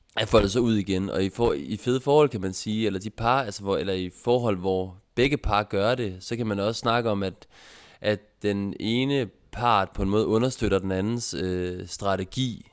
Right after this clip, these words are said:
i virkeligheden, ikke? Altså, vi gør det på en måde, begge, begge to,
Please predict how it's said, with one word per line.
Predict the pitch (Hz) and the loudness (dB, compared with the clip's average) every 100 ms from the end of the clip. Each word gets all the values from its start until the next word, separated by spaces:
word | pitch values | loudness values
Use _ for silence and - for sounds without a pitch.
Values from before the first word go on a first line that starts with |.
| - | -12
i | 95 | -8
virkeligheden, | 87 98 104 92 90 87 92 | -2 -2 -2 -6 -6 -6 -4
ikke? | 110 | -4
Altså, | 110 101 | -6 -6
vi | 95 | -6
gør | 107 107 | 2 2
det | 110 | 2
på | - | -4
en | 95 | -4
måde, | 95 98 | -2 -4
begge, | 104 110 117 123 98 _ - - - - - | -2 0 0 0 -6 _ -20 -20 -20 -14 2
begge | 117 120 | 4 4
to, | 117 - | 2 2